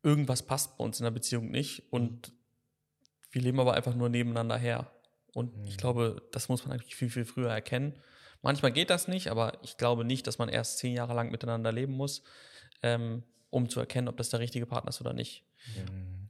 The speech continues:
Speaker 1: Anders ist es aber auch so, wenn mal etwas irgendwie ein bisschen struggelt, das passiert heute natürlich leider nicht mehr, kann man daran arbeiten und gemeinsam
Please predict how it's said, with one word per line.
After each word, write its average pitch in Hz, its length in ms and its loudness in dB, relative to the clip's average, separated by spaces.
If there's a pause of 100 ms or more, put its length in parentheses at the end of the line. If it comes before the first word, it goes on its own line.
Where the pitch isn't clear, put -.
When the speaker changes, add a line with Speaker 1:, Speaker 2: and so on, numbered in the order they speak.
Speaker 1:
Anders 170 680 6
ist 139 140 2
es 135 120 0
aber 123 160 2
auch 117 120 2
so, 131 460 -2
wenn 127 180 4
mal 131 220 2
etwas - 380 0
irgendwie 120 260 -2
ein 113 60 -4
bisschen 117 220 -4
struggelt, 139 560 4 (840)
das - 300 -2
passiert 123 300 -2
heute 127 200 2
natürlich 117 720 -2
leider 120 460 2
nicht 135 240 -2
mehr, 143 220 2 (300)
kann 131 140 0
man 127 100 2
daran 117 220 2
arbeiten 143 580 0
und 120 200 -2
gemeinsam 123 720 2